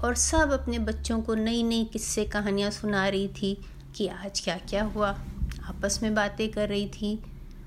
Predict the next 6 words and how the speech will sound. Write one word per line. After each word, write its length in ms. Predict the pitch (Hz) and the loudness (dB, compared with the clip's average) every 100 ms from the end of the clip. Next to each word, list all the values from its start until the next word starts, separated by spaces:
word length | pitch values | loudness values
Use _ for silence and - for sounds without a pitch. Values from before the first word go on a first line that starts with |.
| - - - - | -14 -14 -14 -8
खूब 440 | - 359 349 339 | 0 2 4 2
सारे 380 | - 262 240 233 | 2 4 4 2
शोरगुल 560 | 226 202 190 180 170 | 0 0 0 0 -2
की 160 | 180 233 | -2 2
आवाज़ 420 | 226 214 208 208 | 2 4 0 -2
थी। 300 | - 214 220 | 0 0 0